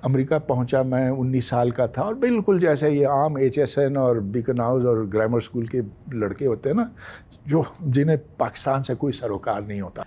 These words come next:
लेकिन वो ज़माना बड़ा ख़ास था। वियतनाम की जमा-, वियतनाम का ज़माना था, अमेरिका बेहिसाब जुल्म कर रहा था उस, उस थर्ड वर्ल्ड के मुल्क पर।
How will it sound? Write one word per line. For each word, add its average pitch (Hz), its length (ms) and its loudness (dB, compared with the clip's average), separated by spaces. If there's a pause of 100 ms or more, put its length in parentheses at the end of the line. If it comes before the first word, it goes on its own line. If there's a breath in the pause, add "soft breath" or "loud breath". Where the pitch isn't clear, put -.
लेकिन 254 480 -2
वो 247 360 0
ज़माना 123 560 0
बड़ा 139 460 -4
ख़ास 117 540 -6
था। 107 260 -12
वियतनाम 139 540 0
की 139 140 -2
जमा-, 113 680 -4
वियतनाम 123 580 0
का 139 140 2
ज़माना 117 460 -2
था, 117 180 -4
अमेरिका 120 640 -2
बेहिसाब 113 880 -2
जुल्म 120 300 -2
कर 120 160 -2
रहा 117 200 -2
था 120 240 -4
उस, 117 380 -4 (600 loud breath)
उस - 320 0 (580)
थर्ड 127 180 0
वर्ल्ड 120 280 0 (200)
के 127 80 -2
मुल्क 110 300 -2
पर। 110 380 -6